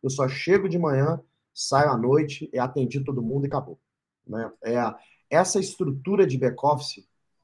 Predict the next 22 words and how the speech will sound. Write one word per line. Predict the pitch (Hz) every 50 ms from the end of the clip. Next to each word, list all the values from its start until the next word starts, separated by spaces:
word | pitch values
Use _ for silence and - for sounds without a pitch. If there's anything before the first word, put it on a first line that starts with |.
| _ _ _ _ _ _ _ _
praticamente | 180 190 202 196 - - 160 151 165 - - 156
não | 151 160
existe | 156 123 - 120 120 - - 120
nas | 110 110 - -
clínicas. | - 92 90 - - 101
Existem | 117 120 120 - 143 - - 156 135
praticamente | 135 151 165 160 - 147 147 143 -
só | 170
nas | 175 170 165
clínicas | - - 156 156 151 151 139
de | 131 135
quem | 131 151 147
já | 147 - -
foi | - 147 139
alunos | 131 120 123 123 127 123 -
nossos, | 110 92 87 - -
que | - _
eles | 110 107 104
aprendem | 120 - - 110 110 113 107
a |
fazer | 107 104 110 110 90
isso. | - - _